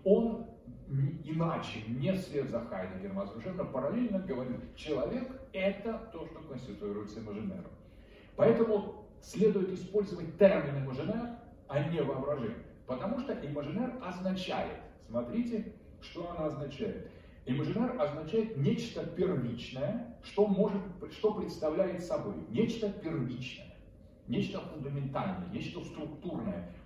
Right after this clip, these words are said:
подлежащее каждому какому-то конкретному проявлению. Итак, имажинер есть одновременно воображение как способность, то есть инстанция, то, что воображается,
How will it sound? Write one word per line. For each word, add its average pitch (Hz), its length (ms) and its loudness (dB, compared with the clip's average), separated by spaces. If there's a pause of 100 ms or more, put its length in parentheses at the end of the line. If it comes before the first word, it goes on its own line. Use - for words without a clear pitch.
(100)
подлежащее 175 1000 2 (760)
каждому 123 400 -2
какому-то 120 460 -4
конкретному 117 720 -2 (760)
проявлению. 120 640 4
Итак, - 460 -2 (240)
имажинер 185 640 4
есть - 180 0
одновременно 139 880 -2
воображение 160 720 2
как - 240 -2
способность, - 1040 -2 (380)
то 113 60 -8
есть - 220 -10
инстанция, - 800 -4 (580)
то, 220 180 12
что 214 260 4
воображается, 127 1120 2